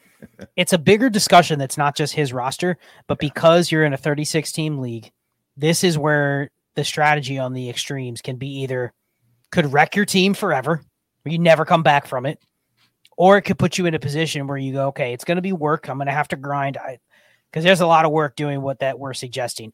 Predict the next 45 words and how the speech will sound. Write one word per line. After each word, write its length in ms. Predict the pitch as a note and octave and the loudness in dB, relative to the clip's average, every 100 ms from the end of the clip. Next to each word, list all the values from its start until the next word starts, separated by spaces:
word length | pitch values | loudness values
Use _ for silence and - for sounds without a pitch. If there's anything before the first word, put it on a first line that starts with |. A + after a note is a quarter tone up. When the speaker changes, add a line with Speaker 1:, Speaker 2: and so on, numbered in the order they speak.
| - | -2
Speaker 2:
Every 340 | F3 E3+ F3 E3 | 2 2 2 0
week 300 | D#3 C#3+ - | 0 -2 -4
he's 160 | B2+ | -8
gonna 140 | C#3+ C3 | -6 -6
have 100 | - | -6
to 80 | |
go, 200 | B2 B2+ | -4 -4
"Who 120 | B2 C#3 | -4 -2
can 140 | D#3 | -2
I 80 | D#3 | 0
pick 240 | F#3 - | -2 0
up? 220 | C#3+ D3 _ _ _ _ - | 0 0 _ _ _ _ -14
Who 100 | C3+ | -6
can 140 | E3 | -2
I 100 | E3 | -2
trade?" 420 | - C#3+ C3 C#3 - _ _ _ _ _ _ _ _ D3+ | -2 -6 -8 -10 -16 _ _ _ _ _ _ _ _ -4
You 100 | D#3 | 2
may 160 | E3 | 4
not 180 | F3+ D#3+ | 4 4
be 60 | E3+ | 2
able 140 | D#3 | 0
to 80 | D3 | -2
just 260 | D3 C3 | -6 -6
get 240 | C#3+ E3 - | -4 -4 -4
the 80 | C#3+ | -8
trade. 400 | C#3 B2+ B2+ C3 | -6 -6 -6 -8
You 80 | |
gotta 240 | D3 D3 D3 | -2 -2 -2
go 140 | D3 | -4
send 280 | C#3 D#3+ D3 | -4 -4 -2
out 200 | C#3+ C#3 | -2 -2
an 120 | C3+ | -2
offer 380 | C#3 C#3+ D3 C3+ | -2 -4 -6 -6
of, 300 | C3 B2 B2 | -6 -6 -10
"I'm 160 | C3 C3+ | -10 -10
spamming 540 | - E3 D#3 D#3 C#3 | -6 -4 -4 -4 -4
this 220 | D3+ - | -6 -6
receiver 460 | E3 - E3 C#3+ C3+ | -8 -6 -8 -10 -10
for 160 | C#3+ | -8
a 60 | C#3 | -6
third" 420 | - D3+ C#3 B2+ | -4 -4 -4 -8
to 140 | - B2+ | -8 -8
twenty-six 760 | - - D3+ E3 D#3 E3+ - E3 | -8 -6 -4 -4 -4 -6 -6 -6
other 180 | D#3+ | -6
teams. 440 | E3+ C3+ A#2+ C3 | -8 -10 -10 -12